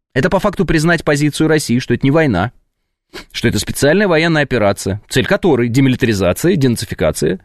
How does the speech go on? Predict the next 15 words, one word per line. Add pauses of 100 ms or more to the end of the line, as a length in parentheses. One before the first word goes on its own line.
(160)
Украины. (800)
Ну,
они
фактически,
не (720)
объявляя
нам
войны,
признают
тот
факт,
что
мы
юридически
правы,